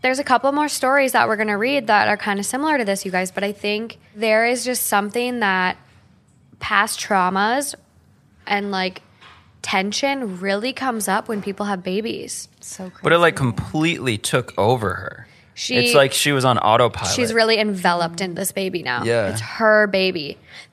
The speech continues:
Speaker 1: This is the story, though. When I heard the one with Alejandra, I was like, "Ooh,"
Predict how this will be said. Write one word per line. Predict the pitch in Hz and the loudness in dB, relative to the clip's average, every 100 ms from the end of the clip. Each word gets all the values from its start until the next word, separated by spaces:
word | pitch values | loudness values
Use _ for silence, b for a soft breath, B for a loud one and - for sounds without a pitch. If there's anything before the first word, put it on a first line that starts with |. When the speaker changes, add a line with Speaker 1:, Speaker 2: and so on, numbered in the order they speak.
| - | 0
Speaker 1:
This | 269 294 | 0 2
is | 359 | 0
the | 339 330 | 0 0
story, | 247 226 254 | 2 2 2
though. | 269 | 2
When | 240 | 0
I | 220 | 0
heard | 220 220 | 0 2
the | 247 | 0
one | 233 | 0
with | 220 | 0
Alejandra, | 208 202 185 190 247 - | 0 2 -2 0 2 2
I | 226 | 0
was | 233 | -2
like, | 214 - - b b b b b b b b - | -4 -8 -20 b b b b b b b b -4
"Ooh," | 294 294 285 269 202 | 0 2 2 2 2